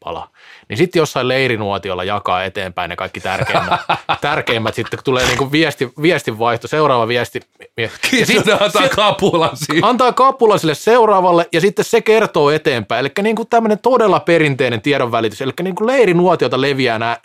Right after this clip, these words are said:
Speaker 1: nää niinku sukupolvelta toiselle, ettei vaan niinku kuole nää.
Speaker 2: Niin, ja tollahan syntyy nimenomaan ne legendat.
Speaker 1: Kyllä, kyllä.
Speaker 2: Legendat, et, et, et, tota noin. Mut hei, jo ri-,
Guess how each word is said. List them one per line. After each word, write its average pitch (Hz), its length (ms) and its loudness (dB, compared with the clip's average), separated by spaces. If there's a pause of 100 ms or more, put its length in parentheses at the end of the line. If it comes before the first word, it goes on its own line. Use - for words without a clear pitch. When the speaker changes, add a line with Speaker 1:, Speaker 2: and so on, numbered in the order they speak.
Speaker 1:
nää 143 160 -10
niinku 151 360 -4
sukupolvelta 156 680 2
toiselle, 127 400 0
ettei 147 260 -4
vaan 190 280 2
niinku 104 300 -10
kuole 101 300 -2
nää. 87 120 -10
Speaker 2:
Niin, 139 100 2
ja 160 80 0
tollahan 180 380 2
syntyy 131 220 -2
nimenomaan 135 420 0
ne 123 100 0
legendat. 120 640 -2 (100)
Speaker 1:
Kyllä, 160 300 4
kyllä. 143 300 0
Speaker 2:
Legendat, 98 320 -4
et, 90 140 -14 (120)
et, 101 220 -14
et, 98 180 -16
tota 95 260 -20
noin. 104 240 -12
Mut 175 140 -2
hei, 208 280 2 (440)
jo 208 140 4
ri-, 190 260 0